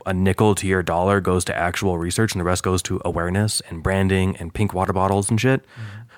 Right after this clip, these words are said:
Speaker 1: Or you can, or you can give to a better charity, which I should have been able to name one off the top of my head, but I can't. But the idea is that
Speaker 2: I
Speaker 1: not,
Speaker 2: think in
Speaker 1: not so
Speaker 2: general
Speaker 1: much that you care about the right things. I think that's what some people would argue, but that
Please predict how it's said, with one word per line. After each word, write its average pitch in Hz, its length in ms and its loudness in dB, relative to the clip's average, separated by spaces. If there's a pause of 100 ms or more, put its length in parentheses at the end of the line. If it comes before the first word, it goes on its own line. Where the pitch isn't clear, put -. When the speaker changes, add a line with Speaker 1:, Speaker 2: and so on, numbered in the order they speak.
(120)
Speaker 1:
Or 139 100 8
you 113 80 8
can, 110 160 4
or 113 100 6
you 104 60 4
can 95 100 2
give 92 180 2
to 98 120 0
a 85 40 0
better 87 460 0
charity, 92 320 0
which 82 220 -8
I - 80 -10
should 95 180 -4
have 90 80 -4
been 90 120 -4
able 85 140 -2
to 85 80 -8
name 85 200 -2
one 85 100 -2
off 82 80 -4
the - 80 -8
top 92 140 -2
of 90 40 -8
my 90 120 -2
head, 87 240 -2
but 80 100 -8
I 80 80 -6
can't. 85 260 -6 (380)
But 95 220 0 (260)
the 123 80 4
idea 123 380 6
is 107 200 0
that 101 260 2 (120)
Speaker 2:
I 131 60 0
Speaker 1:
not, 156 80 4
Speaker 2:
think 214 180 -2
in 123 100 2
Speaker 1:
not 156 80 4
so 170 100 4
Speaker 2:
general 139 200 6
Speaker 1:
much - 20 -
that - 80 0
you 101 60 -4
care 117 140 2
about 104 180 4
the 98 80 2
right 101 240 2
things. 113 540 0
I 107 80 0
think 110 120 0
that's 98 220 -2 (380)
what 110 260 0
some 107 100 2
people 113 160 6
would 123 80 6
argue, 135 380 4 (420)
but 110 220 2
that 107 280 0